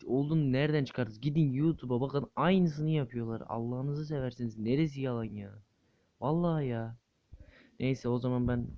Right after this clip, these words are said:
hemen başlayayım. İlk önce küp dünya geçelim. E, iki tane arkadaş, e, şurayı görmemiş. Hemen onu da göstereyim. Bakın şurası. Yukarıda bakın. Görüyorsunuz değil mi? Oraya yapıyorsunuz. Orayı tam böyle ortalıyorsunuz.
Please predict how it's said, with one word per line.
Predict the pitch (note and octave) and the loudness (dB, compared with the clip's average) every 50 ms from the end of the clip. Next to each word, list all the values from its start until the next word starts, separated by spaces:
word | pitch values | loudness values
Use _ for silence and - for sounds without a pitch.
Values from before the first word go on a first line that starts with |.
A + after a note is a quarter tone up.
| - - - - - - | -14 -18 -20 -16 -6 -2
hemen | B2 B2 A#2+ A#2+ A#2+ A#2+ - - - - - - | 0 2 2 2 2 0 -2 -4 -4 -4 -8 0
başlayayım. | - A#2+ B2 B2 - - F#2+ G2 A2 - - | 2 2 2 2 0 -2 -4 -4 -4 0 2
İlk | D3+ D3 C#3+ D3 | 2 4 6 6
önce | C#3+ C#3+ D3 C#3+ - | 6 6 6 4 2
küp | - C3+ - - | -2 -6 -2 2
dünya | C3 B2 A#2 A2 | 4 4 6 6
geçelim. | G2+ F#2 - F2+ E2+ - - - - - - - - _ - | 4 2 0 -2 -6 -6 -6 -14 -20 -20 -20 -20 -20 _ -10
E, | - - - | -10 -6 0
iki | - D#3 C#3 - | 0 0 0 2
tane | - G3 F3+ F3 F3 | 4 6 6 8 8
arkadaş, | E3 E3+ F3 - E3 D3+ D3 D#3+ E3+ - - - B2 | 6 6 4 4 4 4 4 4 2 2 -2 2 4
e, | C3 B2 B2 B2 B2 B2 B2 | 6 8 8 8 8 6 6
şurayı | - - - - - - - D#3+ D#3 D3+ D3 C#3+ C#3+ C3 | 2 -2 -8 -8 -4 4 6 6 8 8 8 8 6 8
görmemiş. | C#3 C#3+ C#3 B2+ A2 G#2 A#2+ C3+ - - - | 8 6 8 8 6 4 4 2 -2 2 2
Hemen | A#2+ A#2 A#2+ A2+ | 4 6 6 6
onu | A#2 A2+ A#2 A2+ | 6 6 6 4
da | A2 | 6
göstereyim. | G#2+ A2+ G#2+ - G2+ F#2+ A2+ A2+ | 4 2 2 2 -2 0 2 2
Bakın | A#2 A2+ - G#2+ | 2 2 2 0
şurası. | G2+ - - A2 A2 F#2 F2+ - - F2+ F#2 - - _ _ _ _ _ _ _ _ _ _ _ _ - | -2 -2 -2 0 0 0 0 -2 -6 -6 -6 -6 -12 _ _ _ _ _ _ _ _ _ _ _ _ 2
Yukarıda | A#2 A2 - A#2+ G#2+ G2 F#2+ G2 F#2+ | 2 2 4 2 2 2 2 2 2
bakın. | G2+ G2 - - F#2+ A2 A2+ - _ _ _ _ _ _ _ _ _ _ _ _ _ _ _ _ | 0 -2 -2 -4 -6 -6 -6 -12 _ _ _ _ _ _ _ _ _ _ _ _ _ _ _ _
Görüyorsunuz | - G#2+ G2+ G#2 G#2 F#2+ G2 G2 G2+ | 2 2 4 4 4 2 2 -2 0
değil | A#2+ A#2+ G2+ | 0 0 -2
mi? | F2+ - _ _ _ _ _ _ _ _ _ - - - - - - - - - - - _ _ _ - | -4 -8 _ _ _ _ _ _ _ _ _ -20 -20 -20 -20 -20 -20 -20 -20 -20 -20 -20 _ _ _ 0
Oraya | - C#3+ D3+ D#3 D#3 D#3 | 2 6 6 8 8 8
yapıyorsunuz. | D3+ D3+ D3+ - A2+ A2 A#2+ B2 - | 8 6 6 2 0 2 2 2 2
Orayı | A#2 C3 B2+ B2+ C3 B2+ | 2 4 4 4 2 2
tam | - - C3 C3 C3 | 0 0 2 4 6
böyle | B2 A#2+ A#2+ A2+ | 6 6 4 4
ortalıyorsunuz. | E2+ A2 A#2 A#2 - - B2+ B2+ B2 A#2+ G#2 F2 - - F2+ F#2 - - - - | 4 2 0 0 -2 -2 0 2 2 2 2 0 0 -4 -4 -4 -4 -8 -16 -20